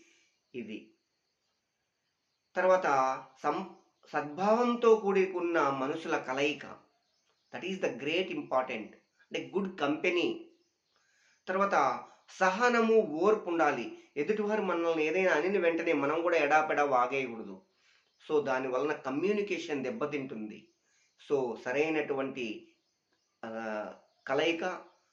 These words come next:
సద్భావంతో కూడుకున్నటువంటి మనుషుల కలయిక, ఎదుటివారి దృష్టితో ఆలోచించడం, మనం సహనం, ఓర్పు కలిగి ఉండడం.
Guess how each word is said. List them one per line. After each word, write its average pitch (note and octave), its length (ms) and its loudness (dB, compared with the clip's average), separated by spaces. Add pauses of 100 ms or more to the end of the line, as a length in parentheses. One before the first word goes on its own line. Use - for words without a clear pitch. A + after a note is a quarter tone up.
(600)
సద్భావంతో E3 640 -2
కూడుకున్నటువంటి C#3 760 -4
మనుషుల C3+ 380 -8
కలయిక, E3 640 -6 (360)
ఎదుటివారి G3+ 540 2
దృష్టితో E3 420 -4
ఆలోచించడం, D#3 840 0 (300)
మనం G3+ 300 2
సహనం, E3 500 0
ఓర్పు D3 360 -2
కలిగి C3+ 340 -4
ఉండడం. G#2+ 340 -8